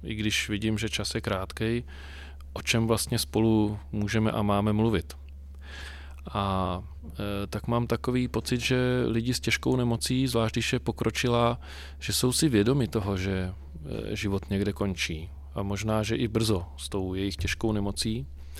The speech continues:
A tak vlastně jen výjimečně, e, slyšíme takovou vlastně až někdy úzkostnou otázku, jestli tohle je ta nemoc,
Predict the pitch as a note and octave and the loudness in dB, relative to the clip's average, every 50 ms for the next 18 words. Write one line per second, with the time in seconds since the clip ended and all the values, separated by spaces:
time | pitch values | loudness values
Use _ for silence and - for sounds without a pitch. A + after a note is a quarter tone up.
0 | - - - - - - - - - - - - F2+ - G#2+ G2+ G#2+ G#2+ G#2 - | -12 -10 -10 -10 -10 -10 -12 -12 -12 -10 -10 -10 -2 -2 -2 0 2 0 0 0
1 | - A#2+ A#2+ A#2+ A#2+ G#2+ G#2+ G#2 G#2+ A2 A2+ G2+ - - - G#2 G2+ F#2+ F2 - | 2 4 4 4 4 4 2 2 4 4 4 2 2 0 -2 0 -2 -2 -2 -6
2 | - - - - - - A2 G#2+ G2+ G2+ G2+ G2 G2 G2 - - - - G2+ - | -12 -14 -14 -14 -8 -4 -2 -2 0 0 0 0 -2 -4 -4 -6 -4 -4 -4 -2
3 | - - G#2+ G2+ G2+ - G#2 G2 - - G#2+ G2+ G#2 G#2 G#2 G#2 G2+ G2+ G2+ G2+ | -2 0 0 0 0 -2 -4 -8 -2 -2 0 2 4 4 4 4 4 2 2 -2
4 | - - - - - - - - - G#2+ G2+ - - - - A#2 C3+ A#2 - - | -6 -12 -14 -14 -14 -12 -12 -8 -6 -4 -2 -2 -2 -2 0 0 0 0 0 0
5 | - - A#2+ - C3 A2+ A2 A2 A#2 A#2+ B2+ B2 A2 - - - - A2 - - | -2 -2 -4 -2 0 0 2 4 4 4 4 2 0 -2 0 0 0 0 0 -2
6 | - - A2 G2+ F#2+ F#2 F#2 F#2 - - - - - - - - - - - - | 0 2 2 4 4 2 0 -2 -4 -8 -12 -14 -14 -14 -14 -14 -14 -14 -6 -2
7 | - G#2 F#2+ F#2 - - - G2+ F2+ - B2+ A2 - - A2+ G#2+ A2+ A2 G#2+ F#2+ | 0 0 0 0 0 2 2 2 4 4 0 0 2 2 2 4 6 4 6 4
8 | F#2 - G2+ F#2+ G2 G2 F#2+ F#2 F2 E2 - - - - - | 4 2 0 0 0 0 -2 -2 -4 -2 -2 -2 -2 -2 -8